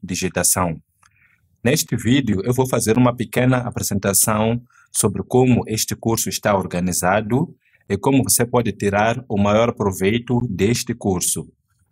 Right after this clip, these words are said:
aprendendo a digitar tanto em português quanto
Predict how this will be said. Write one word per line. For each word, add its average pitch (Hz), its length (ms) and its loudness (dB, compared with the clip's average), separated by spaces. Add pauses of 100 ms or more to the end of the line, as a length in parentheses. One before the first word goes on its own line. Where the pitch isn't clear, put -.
(200)
aprendendo 107 520 2
a 95 40 2
digitar 95 640 0 (120)
tanto 104 400 0
em 98 120 0
português 95 720 0
quanto 98 480 0